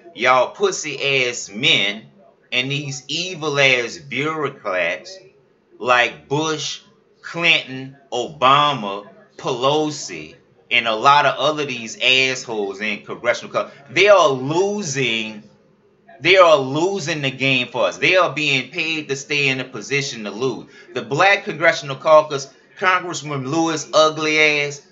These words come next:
he can't get a damn thing done, but he'll jump out on Donald Trump. What are the Democrats doing now to prepare the black community but asking for votes? Why are you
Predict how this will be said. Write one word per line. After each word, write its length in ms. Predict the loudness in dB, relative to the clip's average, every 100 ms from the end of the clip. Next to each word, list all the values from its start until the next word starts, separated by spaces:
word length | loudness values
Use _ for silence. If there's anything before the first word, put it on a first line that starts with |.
| -12
he 140 | -10
can't 340 | -4 -2 0 0
get 180 | -2
a 120 | -2 -2
damn 540 | 2 2 2 -2 -2
thing 280 | 0 0 -2
done, 260 | -4 -2
but 140 | -4 -4
he'll 260 | -2 -4
jump 400 | -4 -4 -4 0
out 440 | 4 4 4 -2 -16 _ _ -2
on 420 | 0 0 -2 0
Donald 440 | 2 2 0 -4
Trump. 340 | -6 -4 -4 -6 -16
What 240 | -2 2 4
are 260 | 2 0
the 60 | 0
Democrats 680 | 0 0 0 2 4 4 0
doing 460 | -6 -4 -4 0
now 420 | 2 4 2 -4 -12 -10
to 160 | -8
prepare 500 | -6 -6 -2 2 2
the 80 | 0
black 480 | -2 2 4 4 0
community 800 | -8 -4 -4 -4 -4 -4 -4 -8 -14 -20 -2
but 200 | -2 2
asking 540 | 4 4 2 0 -6
for 180 | -6 -8
votes? 360 | -4 -4 -4 -14 -20 _ _
Why 460 | -4 4 6 6 6
are 80 | 2
you 500 | 0 -4 -4 -8